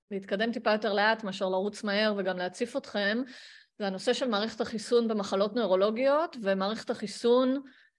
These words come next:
וסטרס בהתמודדות עם סרטן. אני כן אגיד על זה כמה מילים. קודם כל, מבחינת מחלות נוירולוגיות, אני רגע אעשה את ההבחנה בין מחלה פסיכיאטרית למחלה נוירולוגית. מחלה נוירולוגית היא מחלה של המוח,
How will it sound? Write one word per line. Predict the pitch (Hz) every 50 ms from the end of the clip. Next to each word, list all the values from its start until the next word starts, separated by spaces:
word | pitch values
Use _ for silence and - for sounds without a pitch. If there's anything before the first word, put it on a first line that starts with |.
| _ _ _ -
וסטרס | 185 196 196 - - - 214 240 247 262 254 -
בהתמודדות | 208 196 196 196 196 202 202 190 196 190 208 233 233 -
עם | 247 233
סרטן. | 226 - - 185 170 170 - 214 196 180 175 185 175 - _ _ _ _ _ -
אני | 214 202 208
כן | 208 - 262 262
אגיד | 269 254 269 254
על | 254
זה | 220 214
כמה | 202 - 226 208 202 208
מילים. | 208 202 185 175 175 170 170 180 185 - _ _ _ _ _ _ -
קודם | 262 269 294 302
כל, | 294 294 262
מבחינת | 240 214 - - 233 220 240 254 247 - - - -
מחלות | 214 202 - - 202 226 226 226
נוירולוגיות, | 247 226 190 190 185 185 185 190 202 220 240 262 269 262 - - -
אני | 214 202 - 196 190 196
רגע | 190 208 226 247 269 233
אעשה | 202 196 - 247 240
את | 240 240
ההבחנה | 220 196 180 170 - - 190 196 220 247 247 233 240 254 277 262 - - - - - _ _ _ _ _ _ _ -
בין | 190 214 220 233
מחלה | 247 254 - - 208 220
פסיכיאטרית | 220 - - 233 - 208 196 202 220 220 220 269 277 285 294 311 311 - _ - - - - _ _ _ -
למחלה | 202 196 185 190 190 220 202 202 220
נוירולוגית. | 220 226 208 190 185 180 170 165 165 170 - _ - - - _ _ _ _ _ _ _ _ _ _ _ _ _ - 214
מחלה | 208 196 - 226 240 269
נוירולוגית | 294 339 302 226 220 208 202 214 226 262 285 285 -
היא | - - 214
מחלה | 196 190 196 220 202 214 233
של | 226 - 247
המוח, | 214 190 190 190 196 214 220 - - - - -